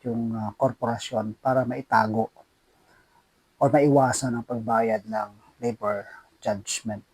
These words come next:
So, ang tawag dito ay piercing the veil of corporate fiction.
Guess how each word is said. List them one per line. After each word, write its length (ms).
So, 80
ang 80
tawag 400
dito 400
ay 400
piercing 720
the 80
veil 400
of 320
corporate 400
fiction. 560